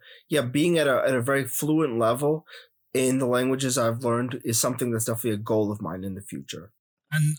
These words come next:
Speaker 2: I'm sure at this stage that you've actually, within the community, you've been able to give other people advice because you've been a part of it for so long that, like you said, one advantage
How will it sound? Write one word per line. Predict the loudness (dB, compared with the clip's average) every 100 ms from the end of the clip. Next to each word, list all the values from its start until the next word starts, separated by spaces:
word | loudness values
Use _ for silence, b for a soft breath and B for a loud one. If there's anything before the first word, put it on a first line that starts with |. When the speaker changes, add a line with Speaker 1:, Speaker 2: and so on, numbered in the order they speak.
| -2
Speaker 2:
I'm | 2
sure | 2 4 2
at | 2
this | 0 0
stage | 2 0 0 -2 -4 _ _ _ _ -2
that | 0
you've | 2 2
actually, | 2 0 0 0 2
within | 2 0 0 0
the | 0
community, | 2 2 2 2 0 -2 -2 -8 _ _
you've | -2 2
been | 2
able | 2 0
to | -2
give | 0 2
other | 2 2
people | -2 -2 -2
advice | -2 -2 -2 -4
because | -4 -2 0
you've | 0
been | 0 2 2 0 -6 _
a | -4
part | 0 0
of | 0
it | -2
for | 0
so | 2 2
long | 2 2 2
that, | 0
like | -2 0
you | 0
said, | 0 0
one | 0 0
advantage | 0 0 0 -2 -2 -4